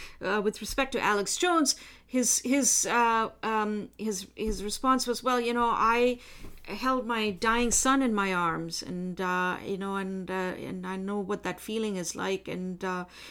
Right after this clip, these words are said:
and this is the reason why I, he'll never be allowed back on Twitter." And, and this is the problem with bringing your own pers-,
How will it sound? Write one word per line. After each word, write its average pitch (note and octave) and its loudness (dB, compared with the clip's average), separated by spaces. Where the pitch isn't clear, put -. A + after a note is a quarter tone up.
and G3 -2
this G#3 0
is G#3 -2
the G#3 2
reason G3 -2
why F3+ -6
I, F3+ -8
he'll G3 -6
never A3+ 0
be G3 -2
allowed F3+ -4
back E3+ -8
on E3+ -8
Twitter." F#3 -6
And, A3+ 0
and B3 0
this E4+ 2
is A#4 -4
the C4+ -2
problem B3 2
with G3 -2
bringing B3 2
your A#3 2
own B3 2
pers-, A#3+ -2